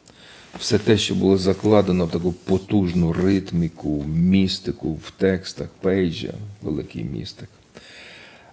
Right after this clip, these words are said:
а, поступається раптовим паузам,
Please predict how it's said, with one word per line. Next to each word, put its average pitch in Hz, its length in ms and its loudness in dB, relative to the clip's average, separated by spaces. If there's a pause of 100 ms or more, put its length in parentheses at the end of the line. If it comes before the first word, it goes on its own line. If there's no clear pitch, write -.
а, 85 280 -2
поступається 87 1300 -2
раптовим 87 760 -2
паузам, 101 840 0